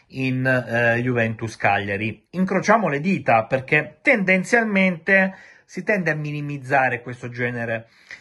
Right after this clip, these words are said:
eh, di problema. Eh, ora è sempre un qualcosa di individuale, perché nella passata stagione, per esempio, Manuel Locatelli ha sofferto molto,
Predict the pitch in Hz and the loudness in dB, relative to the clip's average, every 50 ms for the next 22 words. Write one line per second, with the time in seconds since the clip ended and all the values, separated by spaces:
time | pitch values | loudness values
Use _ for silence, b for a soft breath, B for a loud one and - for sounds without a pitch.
0 | B B B _ 120 120 117 117 120 120 127 120 - 123 120 120 117 110 107 104 | B B B _ -6 -4 -4 -4 -6 -8 -10 -6 -6 -6 -4 -2 -2 -2 -2 -2
1 | 101 101 101 98 98 98 95 95 98 104 104 98 - _ - 160 156 143 127 117 | -4 -6 -4 -4 -4 -4 -6 -8 -10 -10 -10 -12 -8 _ 2 4 4 6 6 4
2 | 107 98 - - _ _ _ _ _ _ _ _ _ _ _ _ _ _ _ - | 2 0 -2 -10 _ _ _ _ _ _ _ _ _ _ _ _ _ _ _ -20
3 | - - 117 110 113 113 110 113 104 101 - 110 113 110 107 110 107 104 101 101 | -10 -10 -8 -8 -6 -8 -6 -6 -8 -6 -4 -4 -4 -2 -2 -2 -2 -2 -2 -4
4 | B B B B B B B B B - - 107 104 104 104 104 104 104 123 151 | B B B B B B B B B -18 -12 -10 -10 -8 -8 -8 -6 -2 2 4
5 | 165 135 107 95 90 90 - 95 92 - - - 101 98 92 95 _ _ 113 117 | 4 4 2 -2 -8 -10 -10 -12 -12 -10 -6 -4 -4 -4 -4 -8 _ _ -6 -4
6 | 117 107 101 101 - 104 101 113 110 110 107 - 160 143 123 120 110 104 107 104 | -2 -2 -2 -4 -6 -8 -6 -4 -4 -4 -2 -2 -4 -2 -2 -4 -2 -2 -2 -2
7 | 107 107 104 98 95 - 98 95 101 98 98 - 104 95 95 98 98 107 107 107 | -2 -4 -4 -4 -6 -12 -12 -10 -10 -10 -10 -10 -10 -10 -10 -6 -6 -4 -4 -4
8 | 104 101 98 101 - 95 95 - 139 131 113 104 - - - - - - 95 - | -6 -6 -8 -8 -10 -8 -2 0 0 0 0 -6 -8 -10 -18 -14 -12 -12 -12 -10
9 | - 107 117 131 131 123 107 98 - - - - _ | -10 -4 2 2 2 2 2 -2 -8 -18 -20 -20 _